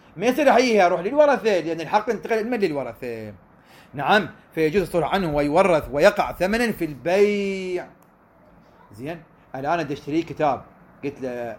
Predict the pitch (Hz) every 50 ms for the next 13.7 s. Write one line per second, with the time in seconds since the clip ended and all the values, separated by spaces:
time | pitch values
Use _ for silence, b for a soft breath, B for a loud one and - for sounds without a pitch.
0 | - - 120 123 123 120 127 127 - - - 165 175 180 185 196 185 - - 185
1 | 185 185 196 214 240 262 254 - - - 147 - - 170 - - - 113 104 -
2 | - 180 190 151 127 156 - 175 170 147 135 120 113 107 - - - - - -
3 | - - - - - - - - - - 104 101 117 139 151 151 - - - -
4 | - 151 165 160 - - 139 127 117 117 117 156 160 160 - 135 127 - 117 120
5 | 113 - - 160 156 139 127 156 156 127 - 127 123 147 170 190 - - 139 131
6 | - 127 147 156 - 147 156 - 214 180 - - 156 123 131 117 107 139 131 120
7 | 98 - - - - 123 135 127 113 151 147 - 131 107 123 107 104 95 - -
8 | - - B B B B B B B 120 131 131 127 131 - - 147 170 196 202
9 | 180 165 160 156 - B B B B B B 123 143 151 170 208 226 226 196 -
10 | - 196 180 170 160 - 160 156 151 147 147 139 - - 143 143 143 143 131 123
11 | - - 139 147 143 135 127 120 113 110 110 - - 113 123 123 113 123 - -
12 | - 165 - - - - - - - - - - - - 113 107 120 131 135 -
13 | - _ - - 143 147 143 139 139 - 123 110 101 110